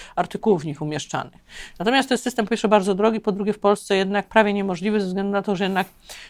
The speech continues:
my mamy dość wąskie środowiska, nie jesteśmy, nie należymy też do kultury anglosaskiej i nie mamy języka angielskiego jakiego, jako podstawowego dla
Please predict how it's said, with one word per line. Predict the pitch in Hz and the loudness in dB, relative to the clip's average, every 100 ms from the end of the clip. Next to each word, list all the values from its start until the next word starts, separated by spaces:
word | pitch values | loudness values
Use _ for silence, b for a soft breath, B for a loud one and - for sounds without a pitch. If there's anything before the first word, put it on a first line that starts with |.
| - | -2
my | 220 | 4
mamy | 220 190 | 4 4
dość | 202 | 2
wąskie | 196 254 240 208 | 4 4 4 -2
środowiska, | 208 196 185 170 - | 0 0 0 -2 2
nie | 202 | 2
jesteśmy, | 202 - 233 226 | 2 0 -2 0
nie | 214 | 2
należymy | 202 202 226 220 | 4 2 2 2
też | 202 | 0
do | 190 | 0
kultury | 196 196 214 208 | 0 0 2 6
anglosaskiej | 196 190 190 - 202 - 208 196 | 4 4 -2 2 2 2 -2 0
i | 156 | -2
nie | 208 | 0
mamy | 208 208 | 0 0
języka | 196 185 190 196 | 0 -2 -2 -2
angielskiego | 190 180 - 196 | 0 -4 0 -2
jakiego, | 185 190 185 - | 0 -2 -4 -2
jako | - 196 | -2 -2
podstawowego | 185 - - 190 190 208 196 | -4 -4 4 4 4 2 0
dla | 185 190 | 2 2